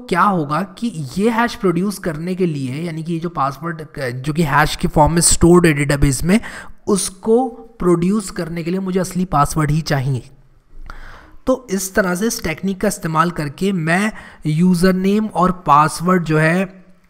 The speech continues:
उसको डेटाबेस में स्टोर नहीं करूँगा, लेकिन उसके बाद भी मैं उसको स्टोर करूँगा। यानी कि मैं यूजर नेम को तो डायरेक्टली स्टोर कर दूँगा, लेकिन पासवर्ड का मैं हैश स्टोर करूँगा।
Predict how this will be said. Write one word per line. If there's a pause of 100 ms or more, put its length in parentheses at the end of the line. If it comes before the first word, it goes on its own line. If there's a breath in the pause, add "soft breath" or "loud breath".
(200)
उसको
डेटाबेस
में
स्टोर
नहीं
करूँगा, (1000 soft breath)
लेकिन
उसके
बाद
भी
मैं
उसको
स्टोर
करूँगा। (460 loud breath)
यानी
कि
मैं
यूजर
नेम
को
तो
डायरेक्टली
स्टोर (100)
कर
दूँगा, (880 loud breath)
लेकिन
पासवर्ड
का
मैं
हैश
स्टोर
करूँगा।